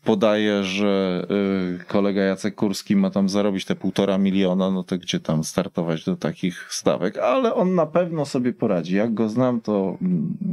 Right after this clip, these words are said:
krzywdy sobie nie da zrobić, nawet jeśli nie będzie tym usatysfakcjonowany na początku, y, dogłębnie, to myślę, że będzie zgłębiał temat inaczej.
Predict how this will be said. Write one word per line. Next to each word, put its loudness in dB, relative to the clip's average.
krzywdy 0
sobie 0
nie 4
da 2
zrobić, -4
nawet 0
jeśli 0
nie 4
będzie 0
tym 0
usatysfakcjonowany 0
na 2
początku, 0
y, 0
dogłębnie, 2
to 0
myślę, -2
że -2
będzie -2
zgłębiał 0
temat -4
inaczej. -4